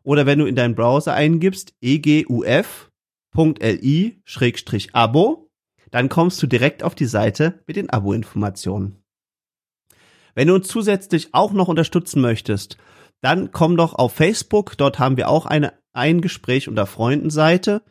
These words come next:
Und wenn du uns ein bisschen hilfst, diesen Podcast bekannter zu machen, sind wir dir super, super dankbar.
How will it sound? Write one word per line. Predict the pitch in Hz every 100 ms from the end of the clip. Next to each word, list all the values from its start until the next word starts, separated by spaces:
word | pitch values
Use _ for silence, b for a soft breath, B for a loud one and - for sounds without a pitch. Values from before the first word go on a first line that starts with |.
| b b b b
Und | 135 135 139 131 135
wenn | 139
du | 135
uns | 139 131
ein |
bisschen | 180 170 127
hilfst, | 160 185 -
diesen | 123 120
Podcast | 139 - 107 -
bekannter | 110 - 165 165
zu | - 135
machen, | 123 123 123 - B B
sind | B 107 120
wir | 113
dir | 113 107
super, | 135 127
super | 113 98 95
dankbar. | 104 - -